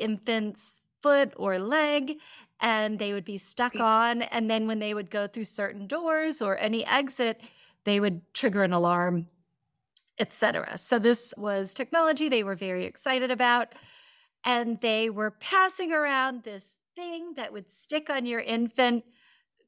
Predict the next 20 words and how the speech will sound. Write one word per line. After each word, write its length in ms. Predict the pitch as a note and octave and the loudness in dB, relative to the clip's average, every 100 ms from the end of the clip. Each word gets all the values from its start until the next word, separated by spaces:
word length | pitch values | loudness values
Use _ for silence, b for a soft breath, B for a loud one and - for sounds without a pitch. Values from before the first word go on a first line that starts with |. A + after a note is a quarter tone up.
| - | -8
to 360 | - D#4 B3+ B3 | 0 2 4 2
every 300 | - G#3+ A#3 | 4 2 2
member 260 | G#3 G3 F#3+ | 2 2 2
of 80 | G3 | 2
the 80 | A3 | 0
committee 360 | - D5 E5+ | -4 -6 -4
so 140 | - B3+ | -2 0
they 180 | A3 | 0
could 200 | G3 B3 | 0 -6
check 300 | - - F#3+ | -4 -4 -2
it 80 | G#3 | 2
out 320 | D4 D4+ D4+ | 4 6 4
and 120 | A3+ F#3+ | 0 -6
look 200 | G#3 A3 | -2 -2
at 80 | |
it 180 | G3+ G3+ | 0 -2
and 80 | - | -2
understand 460 | F#3 F#3 - F#3+ F#3 | -4 -4 -8 -8 -6
the 60 | |
technology. 760 | F3+ A3+ C4+ D#4 C#4+ F#3+ F3+ | -6 -4 2 4 4 0 -6